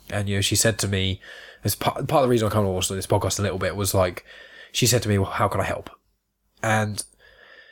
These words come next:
it's a weird thing, because when, when a family member passes away like that, there's no, there's no magic words you can say, and there's nothing you can do that will make you feel, everything feel better necessarily.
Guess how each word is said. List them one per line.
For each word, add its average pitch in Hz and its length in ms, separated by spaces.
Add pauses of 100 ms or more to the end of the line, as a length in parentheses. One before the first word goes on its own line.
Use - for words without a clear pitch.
(380)
it's 127 160
a 127 40
weird 156 260
thing, 147 200
because 113 180
when, 143 380 (520)
when 139 180
a 151 40
family 151 320
member 117 560 (360)
passes 117 440
away 95 400
like 95 280
that, 90 320 (640)
there's 123 320
no, 160 600 (580)
there's 113 120
no 175 80
magic 165 320
words 123 400
you 98 60
can 98 120
say, 90 380
and 95 80
there's 110 100
nothing 131 160
you 120 100
can 107 160
do 98 440
that 107 100
will 104 80
make 104 320
you 101 120
feel, 101 600 (720)
everything 113 260
feel 113 180
better 95 360
necessarily. - 760